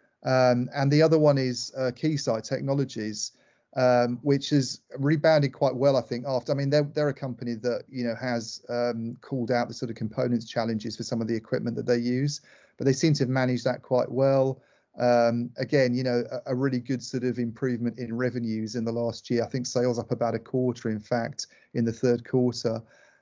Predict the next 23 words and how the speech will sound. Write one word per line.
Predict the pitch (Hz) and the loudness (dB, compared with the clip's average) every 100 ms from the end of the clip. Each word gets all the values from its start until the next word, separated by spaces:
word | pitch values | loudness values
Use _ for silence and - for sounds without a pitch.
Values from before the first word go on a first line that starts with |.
| - | -4
uh, | 123 120 123 | 0 2 2
and | 127 | 2
their | 127 | 2
share | 117 - 135 | 2 2 2
price | 131 127 120 120 | 2 0 0 -4
is | 110 | -4
now | 120 110 | -4 -2
eighty | 117 139 | -4 -6
percent | 131 - 113 | -8 -6 -6
higher | 110 120 110 | 0 0 0
than | 117 | -2
it | 120 | -6
was, | 117 117 113 - - - _ - | -4 -2 -2 -6 -12 -16 _ -8
um, | 117 113 113 110 107 - | -2 0 -2 -4 -6 -8
about | 113 117 113 | -4 -2 -2
a | 113 | -4
year | 123 123 | -2 -2
ago. | 123 135 135 139 - _ _ _ | -2 0 0 0 -4 _ _ _
So | - 143 139 135 131 127 _ - | 0 6 8 6 4 0 _ -4
it's, | 143 135 - - _ _ | -4 -4 -10 -12 _ _
you | 151 | 0
know, | 139 120 | 2 2
th-, | 113 - - | -2 -10 -14